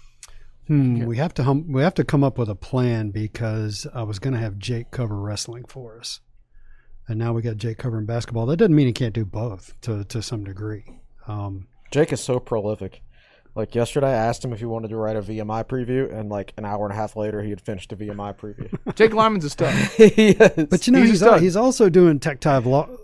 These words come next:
Speaker 1: Tech Talk Live notes for us. So, anyway, we'll, we'll get that figured out. Um, I, I felt like,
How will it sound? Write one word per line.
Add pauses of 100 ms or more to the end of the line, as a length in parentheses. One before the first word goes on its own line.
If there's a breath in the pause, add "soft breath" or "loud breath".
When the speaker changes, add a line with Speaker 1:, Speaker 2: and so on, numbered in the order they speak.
(140)
Speaker 1:
Tech
Talk
Live
notes
for
us.
So,
anyway,
we'll,
we'll
get
that
figured
out. (140)
Um, (1900 soft breath)
I,
I
felt
like,